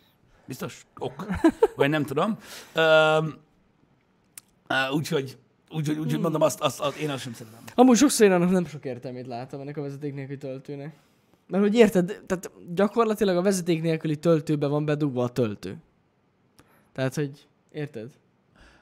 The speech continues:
Speaker 1: Ö, igen, tudom. Ö, hát figyelj, ö, igazából vannak olyan megoldások, amiknek van értelme. Tehát például autóban van értelme a vezeték nélkül töltőnek szerintem. Tehát
Speaker 2: Ott
Speaker 1: amikor
Speaker 2: van.
Speaker 1: tudod így a, a, oda teszik oda, oda, oda a középkonzolra egy ilyen kis padot, amire csak így rádobod a telót és töltődik, az tök jó.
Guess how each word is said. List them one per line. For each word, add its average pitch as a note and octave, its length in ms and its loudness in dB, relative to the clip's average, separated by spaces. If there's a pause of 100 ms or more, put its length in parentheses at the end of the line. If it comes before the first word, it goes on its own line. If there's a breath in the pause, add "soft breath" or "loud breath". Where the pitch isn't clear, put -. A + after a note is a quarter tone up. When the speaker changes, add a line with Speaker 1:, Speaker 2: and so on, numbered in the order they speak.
(140 soft breath)
Speaker 1:
Ö, F#4+ 60 -6 (280)
igen, A3 200 0
tudom. F3+ 340 2
Ö, G#3 40 -6 (140)
hát A#3+ 140 -4
figyelj, A3+ 380 -2
ö, G3+ 140 -6
igazából A3 600 -2 (760)
vannak C4+ 300 0
olyan F3 200 0
megoldások, D#3 640 -2
amiknek D#3 320 -2
van C#3 160 2
értelme. A#2+ 400 -6
Tehát E3+ 200 -6
például E3+ 200 2
autóban F#3 300 -4
van C3+ 140 -2
értelme F3 420 -6
a F3+ 40 -8
vezeték F3+ 320 -10
nélkül F#3+ 320 -12
töltőnek F#3 380 -12
szerintem. C3 460 -12
Tehát G3 160 -10
Speaker 2:
Ott C#3 80 -18
Speaker 1:
amikor C3+ 240 -6
Speaker 2:
van. C3+ 80 -6
Speaker 1:
tudod C#3+ 180 -4
így C3+ 200 -6
a, A#2+ 140 -4 (420 loud breath)
a, B2 80 0
oda C3+ 300 2
teszik - 320 -4
oda, B2 440 2
oda, A#2+ 340 0
oda B2 160 -8
a B2 40 -6
középkonzolra C#3 920 -6
egy B2 140 -10
ilyen A#2+ 140 -8
kis B2 140 -6
padot, F3 320 2
amire C#3 160 -2
csak C3 140 -10
így C3 60 0
rádobod C3+ 320 -2
a A#2 60 -8
telót B2 300 -6
és - 120 -10
töltődik, C#3 360 -4
az A2 100 -16
tök - 260 -10
jó. D3 160 -6